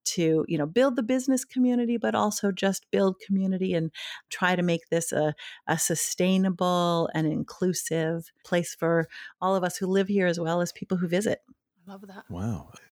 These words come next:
Speaker 3: So, Delilah, what would be a couple of examples, kind of off the top of your head, of just some, some of the things that you have, Heart of Biddeford has done in the past couple of years?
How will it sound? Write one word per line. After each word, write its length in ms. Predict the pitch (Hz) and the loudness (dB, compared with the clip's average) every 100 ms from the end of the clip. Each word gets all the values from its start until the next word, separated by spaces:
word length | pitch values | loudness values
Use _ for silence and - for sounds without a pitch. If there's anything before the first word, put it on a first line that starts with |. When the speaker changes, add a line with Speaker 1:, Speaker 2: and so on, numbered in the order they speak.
| - | -4
Speaker 3:
So, 200 | - 180 | 0 2
Delilah, 360 | 170 185 165 | 4 4 4
what 200 | 131 170 | 4 2
would 80 | 277 | 2
be 320 | 285 208 165 | 2 2 2
a 180 | - 123 | 2 2
couple 260 | - 156 143 | 2 2 2
of 120 | 107 | 2
examples, 800 | 104 - 113 107 101 98 90 - | 0 0 2 2 2 0 0 -2
kind 180 | 131 156 | -2 2
of 40 | |
off 80 | 143 | 2
the 80 | - | 2
top 180 | 117 107 | -2 0
of 40 | |
your 100 | 95 | 0
head, 180 | 87 87 | 0 -2
of 80 | 82 | -2
just 220 | 98 117 | 0 2
some, 280 | 117 98 87 - | 2 2 0 -2
some 180 | 139 | 0
of 60 | 127 | 0
the 60 | 107 | 2
things 240 | 120 107 | 0 0
that 80 | 104 | 0
you 480 | 104 98 95 90 - - | 2 4 2 0 -4 -4
have, 320 | 101 95 85 | 2 2 0
Heart 200 | - 120 | -2 0
of 40 | 101 | 2
Biddeford 300 | 104 95 95 | -2 -2 -4
has 100 | 85 | 0
done 200 | 98 92 | 0 0
in 60 | |
the 80 | 90 | 0
past 440 | - 90 90 - - | -2 -2 0 -2 -4
couple 240 | 101 98 | -2 0
of 80 | 90 | 0
years? 440 | 90 92 85 78 | 0 2 2 -2